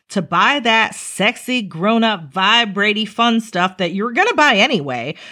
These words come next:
But when you do it through our links, you get to support American Sex Podcast too. And likewise, you know, please patronize our podcast sponsors. When you hear our ads and commercials,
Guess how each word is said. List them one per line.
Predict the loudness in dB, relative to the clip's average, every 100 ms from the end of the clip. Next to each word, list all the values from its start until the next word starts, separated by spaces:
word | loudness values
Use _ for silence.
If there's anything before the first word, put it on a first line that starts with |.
| -16
But | -2 0 4
when | 4
you | 4
do | 4 2 2
it | 0 -4
through | -2
our | 0 2
links, | 2 0 0 -6
you | -4
get | -2 -2
to |
support | -4 -6 -8 -6
American | -6 -6 -8 -8 -10
Sex | -8 -10
Podcast | -14 -2 -2 -2 -2 -2 -2 -8 -20 _
too. | -6 -6 -6 -10 -18 -20 _ 0
And | 2 4
likewise, | 4 2 -2 -4 -8 -14 _ _
you | 0
know, | 0
please | 0 4 4 2 -6 _ -2
patronize | 0 0 2 2 2 -2 -4
our | -4
podcast | -4 0 0 0 0 -2
sponsors. | 0 0 0 0 -4 -8
When | -8 -6
you | -4
hear | -2
our | -2 -2 -2
ads | -4 -2
and | -4 -4
commercials, | 0 2 2 2 0 0